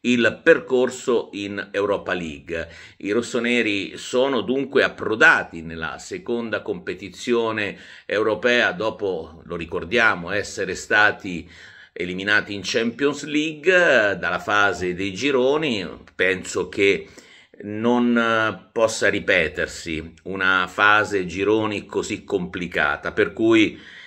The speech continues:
il Milan è uscito davvero per niente, quindi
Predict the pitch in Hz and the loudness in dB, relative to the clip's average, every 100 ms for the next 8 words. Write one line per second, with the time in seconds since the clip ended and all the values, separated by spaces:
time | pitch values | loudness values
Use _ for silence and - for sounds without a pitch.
0 | - 87 95 107 107 101 92 90 - 92 | -12 -8 -4 0 0 0 -2 -6 -6 -2
1 | 92 87 80 107 95 101 85 101 98 87 | -2 -2 2 4 4 2 0 0 0 0
2 | 80 80 78 76 - - 98 98 92 90 | -4 -6 -6 -6 -12 -8 -6 -2 -2 -2